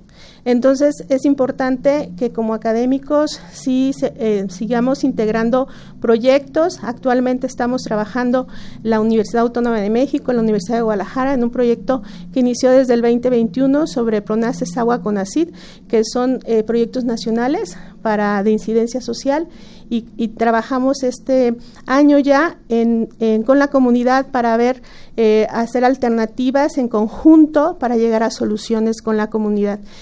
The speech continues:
Entonces, invitamos a todos, eh, los colectivos y las instituciones educativas a que se sumen a seguir trabajando por este tema y seguir reflexionando este tema en el Día Mundial del Agua.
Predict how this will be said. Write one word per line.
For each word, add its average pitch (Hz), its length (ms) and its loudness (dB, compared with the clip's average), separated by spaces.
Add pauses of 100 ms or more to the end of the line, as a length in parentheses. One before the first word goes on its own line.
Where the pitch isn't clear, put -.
(120)
Entonces, 240 360 -2 (200)
invitamos 233 640 -2 (340)
a 220 180 -2
todos, 254 580 0
eh, 226 100 -2
los 220 180 -2
colectivos 240 760 -2
y 240 260 -2
las 247 220 -6
instituciones 233 760 -4
educativas 240 800 -4 (140)
a 226 140 -4
que 233 240 0
se 233 160 -6
sumen 240 460 -4 (320)
a 226 120 -4
seguir 220 300 -4
trabajando 226 480 -4
por 226 100 -2
este 220 220 -2
tema 269 320 2
y 285 40 -2
seguir 233 260 -2
reflexionando 220 800 -6 (380)
este 160 260 -4
tema 214 280 -2
en 214 80 0
el 202 80 -2
Día 208 100 0
Mundial 208 300 -2
del 208 140 -4
Agua. 196 240 -10